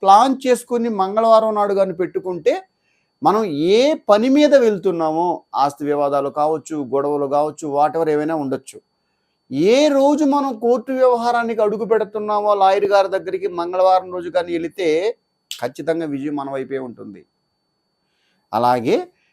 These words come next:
మంగళవారం నాడు తలస్నానం చేయవలసి వచ్చినప్పుడు, actually మంగళవారం రోజు చేయకూడదు. మంగళవారం రోజు తలస్నానం చేస్తే ఆయుష్ క్షీణం,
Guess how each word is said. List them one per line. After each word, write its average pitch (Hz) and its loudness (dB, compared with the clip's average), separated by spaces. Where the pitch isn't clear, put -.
మంగళవారం 262 2
నాడు 240 -2
తలస్నానం 226 -2
చేయవలసి 214 2
వచ్చినప్పుడు, 190 0
actually 131 -6
మంగళవారం 135 -2
రోజు 135 -8
చేయకూడదు. 123 -6
మంగళవారం 165 0
రోజు 160 -6
తలస్నానం 151 -4
చేస్తే 147 -6
ఆయుష్ 165 -2
క్షీణం, 143 -6